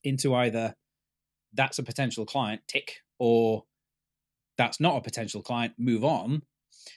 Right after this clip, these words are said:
then how many more clients would you be able to generate from your social media? Now, like I said, this is an idea that I've kind of pulled from my money program,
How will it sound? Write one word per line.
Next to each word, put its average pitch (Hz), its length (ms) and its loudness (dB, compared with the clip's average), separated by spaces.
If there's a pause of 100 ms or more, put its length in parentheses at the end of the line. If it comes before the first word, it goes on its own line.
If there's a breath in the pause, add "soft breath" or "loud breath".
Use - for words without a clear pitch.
then 160 100 0
how 208 260 0
many 214 300 4
more 135 500 0
clients 117 440 -4
would 110 100 -6
you 113 60 -6
be 110 120 -2
able 98 200 -6
to 104 80 -10
generate 95 440 -8
from 95 200 -14
your 92 140 -12
social - 320 -10
media? 147 320 0 (1000)
Now, 175 260 2 (260 loud breath)
like 196 180 4
I 196 40 0
said, 139 200 0
this 214 160 2
is 254 80 -2
an 220 100 2
idea 143 260 6
that 127 100 0
I've 117 120 -2
kind 123 160 -2
of 117 160 -6 (240)
pulled 123 380 0 (360 loud breath)
from 135 380 4
my 127 260 2
money 139 300 6
program, 104 520 0